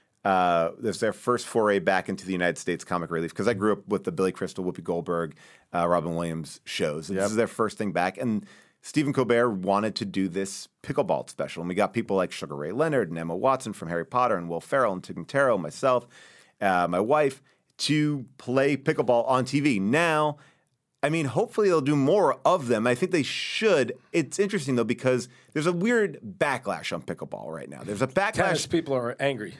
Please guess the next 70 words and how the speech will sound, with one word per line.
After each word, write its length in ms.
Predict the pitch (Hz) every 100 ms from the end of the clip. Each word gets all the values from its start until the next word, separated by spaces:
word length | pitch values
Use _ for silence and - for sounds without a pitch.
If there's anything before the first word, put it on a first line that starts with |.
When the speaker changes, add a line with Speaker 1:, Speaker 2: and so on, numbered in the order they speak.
| -
Speaker 1:
Well, 160 | - -
everybody, 420 | 247 262 220 165 160
it 60 |
seems 160 | 202 160
like, 100 | 127
"Well, 80 | 156
you 60 |
know, 100 | 220
they're, 240 | 180 180 131 156
they're 200 | 170 -
carving 480 | - 214 185 196
over, 240 | 196 180 190
you 80 | 175
know, 100 | 160
like, 260 | 156 -
Speaker 3:
<laughs> 200 | - -
Speaker 1:
they, 160 | 151 202
they're, 240 | 196 196
they're 140 | 190 185
taking 420 | 220 240 214 208
away 240 | 190 190
homeless 340 | 175 208 214 -
encampments. 300 | 165 143 135
They're 80 | 202
doing 220 | 240 233
this, 180 | 214 180
they're 80 |
doing, 160 | 196 214
like, 120 | 190
they're, 220 | 180 185
everything." 380 | 202 208 220 233
It's 80 | 202
like, 100 | 208
it's 120 | 202
like, 120 | 208 202
Speaker 2:
<laughs> 20 |
Oh, 160 | - -
Speaker 1:
and 140 | 220
I 140 | 202 214
Speaker 2:
that's 140 | 208
Speaker 1:
was, 60 | 175
Speaker 2:
the 80 |
worst. 280 | 196 220 208
Speaker 1:
uh, 140 | 214 214
like, 160 | 208 185
there 80 | 214
was, 100 | 190
like, 160 | 196
this, 260 | 202 190 - -
this 280 | 156 185 -
idea 500 | 170 135 165 208 220
of, 220 | 180 135
like, 320 | 147 139 131
um, 460 | 127 113 107 104 - -
I 80 | 131
feel 180 | 190
like 200 | 190 - _ _ _
sometimes 300 | - 165 175
the 40 |
way 80 | 156
people 240 | 151 147 131
talk 240 | 135 135
about, 340 | 123 113 107
like, 140 | 107 -
pickleball 380 | 135 110 95 92
is, 80 |
like, 100 | 95
it's 160 | 104 104
like 160 | 107 - - - _ -
heroin. 560 | - 156 90 - -